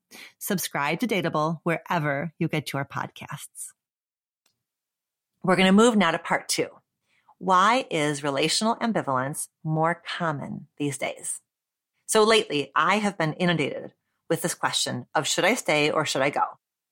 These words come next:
It comes to me from clients, from students, from listeners, from followers. So for sure, the reason that this question of stay or go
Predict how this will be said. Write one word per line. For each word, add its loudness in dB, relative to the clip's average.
It -18
comes -4
to -8
me -4
from -10
clients, 2
from -8
students, 0
from -6
listeners, 0
from -18
followers. 2
So 4
for 0
sure, 4
the 0
reason 0
that 0
this -4
question -4
of -4
stay 0
or 2
go 2